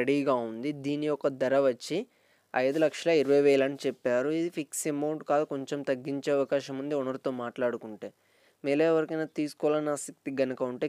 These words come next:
కింద టైటిల్లో and డిస్క్రిప్షన్లో ఓనర్ నెంబర్ ఇవ్వడం జరుగుతుంది. కాల్ చేసి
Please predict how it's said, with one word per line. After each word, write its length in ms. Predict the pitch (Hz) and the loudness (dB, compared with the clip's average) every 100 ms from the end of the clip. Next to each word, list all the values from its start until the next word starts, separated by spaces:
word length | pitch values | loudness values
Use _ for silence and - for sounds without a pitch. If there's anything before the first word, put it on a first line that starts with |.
| - | -4
కింద 180 | 143 151 147 | 0 0 2
టైటిల్లో 400 | 139 147 147 143 147 | 0 0 2 2 2
and 80 | 143 | -2
డిస్క్రిప్షన్లో 640 | 135 - 156 143 - 147 147 | -6 -8 -12 -12 -8 -4 -2
ఓనర్ 200 | 139 135 139 | -2 -2 -2
నెంబర్ 240 | 139 143 | 0 0
ఇవ్వడం 240 | 127 131 139 135 | 0 -2 -2 0
జరుగుతుంది. 500 | 131 127 - 123 143 - | 0 -2 -6 -6 -8 -2
కాల్ 200 | 135 139 139 | 2 2 0
చేసి 240 | 151 - | -6 -6